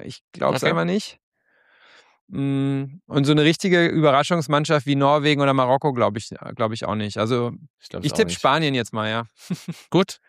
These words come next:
Speaker 2: dann sag ich Frankreich.
Speaker 1: <laughs> Nils, ich wünsch dir einen schönen, äh, äh, schöne Woche. Vielen Dank für deine Zeit und ich hoffe, nicht nur die Stunde, sondern die Stunde sechzehn hat dir Spaß gemacht.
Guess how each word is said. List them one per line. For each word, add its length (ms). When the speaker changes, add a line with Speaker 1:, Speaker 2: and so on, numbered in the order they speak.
Speaker 2:
dann 100
sag 120
ich 80
Frankreich. 440
Speaker 1:
<laughs> 1400
Nils, 380
ich 160
wünsch 160
dir 80
einen 80
schönen, 340
äh, 600
äh, 40
schöne 240
Woche. 220
Vielen 180
Dank 180
für 80
deine 220
Zeit 260
und 60
ich 120
hoffe, 320
nicht 160
nur 120
die 100
Stunde, 340
sondern 180
die 80
Stunde 260
sechzehn 420
hat 120
dir 80
Spaß 260
gemacht. 260